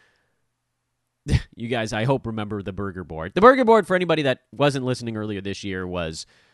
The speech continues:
the, uh, goofy way that I listed players based on their opportunity to fill in for an injured player. So one burger was decent, two burgers was, "This is gonna be pretty damn good," and three burgers was,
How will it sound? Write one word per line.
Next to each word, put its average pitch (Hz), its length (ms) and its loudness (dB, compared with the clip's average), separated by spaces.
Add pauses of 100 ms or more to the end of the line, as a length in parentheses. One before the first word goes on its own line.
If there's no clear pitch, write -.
(200)
the, 107 400 -6
uh, 95 200 -6
goofy 156 480 0
way 120 260 0
that 110 140 -4
I 104 140 -2
listed 107 380 -8
players 98 360 -6
based 98 300 -8
on 92 200 -8
their 85 340 -6
opportunity 180 800 2
to 131 100 -2
fill 160 300 -4
in 135 140 -4
for 113 160 -8
an 110 40 -6
injured 104 360 -10
player. 78 320 -8
So 95 140 -10
one 139 260 0
burger 135 400 0
was 101 340 -4 (400)
decent, 190 420 -2
two 156 140 -2
burgers 131 420 -2
was, 107 140 -6
"This 120 160 -8
is 101 80 -14
gonna 110 140 -8
be 95 80 -6
pretty 113 220 -4
damn 101 160 -6
good," 104 180 -4
and 87 120 -10
three 135 180 -4
burgers 113 360 -6
was, 92 340 -6